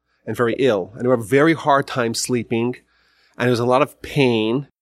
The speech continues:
And in fact, he even curtailed some of his activities in his yeshiva. He would stop going so often, and they would have, uh, davening prayer in his house, but he had a very hard time sleeping. So when I got there,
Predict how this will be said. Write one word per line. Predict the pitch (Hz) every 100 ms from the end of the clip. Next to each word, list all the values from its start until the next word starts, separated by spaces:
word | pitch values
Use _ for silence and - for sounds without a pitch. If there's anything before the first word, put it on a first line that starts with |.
| _ _ _ _ _
And | 127 123 127
in |
fact, | 120 143 135
he | 156
even | 147 151 147 143 135
curtailed | - - 147 - 165 165 151 135 131
some | 156 151
of | 139
his | 143 127
activities | 120 - 147 143 135 127
in | 123
his | 120 117
yeshiva. | 117 - 190 135 123 156 _ _ _
He | 127
would | 123 127
stop | - 127 -
going | 156 165 160
so | 160 160 139
often, | 139 135 135 123 117 110
and | 107 104 - _ _ _ _
they | 131
would | 120
have, | 123 123 110 -
uh, | 117 113
davening | 110 147 160 165 151 135
prayer | - 143 151 139
in | 135
his | 127
house, | - 160 151 147 - - _ _ _ _
but | 147 143 _
he | 147
had | 165
a |
very | 175
hard | 180 151
time | 143
sleeping. | 123 - 107 - - _ _ _ _ _ _ -
So | 123
when | 117
I |
got | 117 151 180
there, | 120 107 95 98